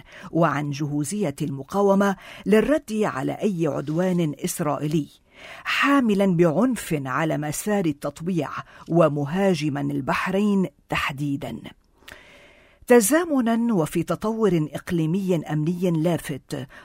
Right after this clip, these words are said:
طائرة مسيرة إيرانية نفذت عملية وصفتها طهران بالناجحة في أجواء إسرائيل. في أي حال،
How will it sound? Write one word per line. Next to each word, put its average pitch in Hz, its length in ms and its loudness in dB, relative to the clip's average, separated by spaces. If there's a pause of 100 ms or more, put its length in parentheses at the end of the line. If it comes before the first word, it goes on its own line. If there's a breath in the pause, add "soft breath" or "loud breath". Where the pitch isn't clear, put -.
(140 loud breath)
طائرة 165 580 2
مسيرة 147 760 -4
إيرانية 170 680 0 (400 loud breath)
نفذت 214 480 2
عملية 214 920 0
وصفتها 165 600 -6
طهران 165 580 -2
بالناجحة 185 840 -2 (140)
في - 340 -6
أجواء 151 720 -2
إسرائيل. - 480 -8 (880 loud breath)
في - 260 -4
أي 349 220 0
حال، 226 560 0